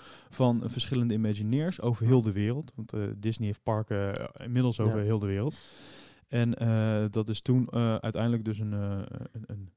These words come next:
Speaker 1: een serie geworden, want er was zoveel materiaal
Speaker 2: Ja.
Speaker 1: en, en dus dat eigenlijk.
Speaker 2: Ja, is ook,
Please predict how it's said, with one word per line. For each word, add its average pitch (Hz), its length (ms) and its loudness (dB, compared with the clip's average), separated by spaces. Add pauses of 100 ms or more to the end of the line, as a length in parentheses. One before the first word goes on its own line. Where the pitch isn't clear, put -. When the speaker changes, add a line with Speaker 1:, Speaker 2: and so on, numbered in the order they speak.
(100)
Speaker 1:
een 117 100 -6
serie 117 420 0
geworden, 113 380 2
want 98 120 -4
er 98 60 -12
was 98 120 -8
zoveel 113 360 2
materiaal 104 640 -2
Speaker 2:
Ja. 101 60 -8
Speaker 1:
en, 95 100 -10
en 95 220 -10 (1000)
dus 143 140 4
dat - 200 2
eigenlijk. 113 500 -2
Speaker 2:
Ja, 127 120 0
is - 180 -6
ook, 151 200 2